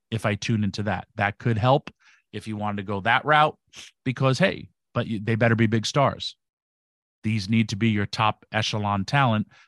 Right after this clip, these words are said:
that you know aren't gonna be able to cross over. Or, you know,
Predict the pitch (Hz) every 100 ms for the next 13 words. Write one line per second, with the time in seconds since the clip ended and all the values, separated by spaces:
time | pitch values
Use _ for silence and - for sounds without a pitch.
0 | _ 110 110 107 107 107 107 104 98 101
1 | 98 95 - 117 104 - 123 107 107 -
2 | 107 101 95 - _ _ _ - 117 87
3 | 85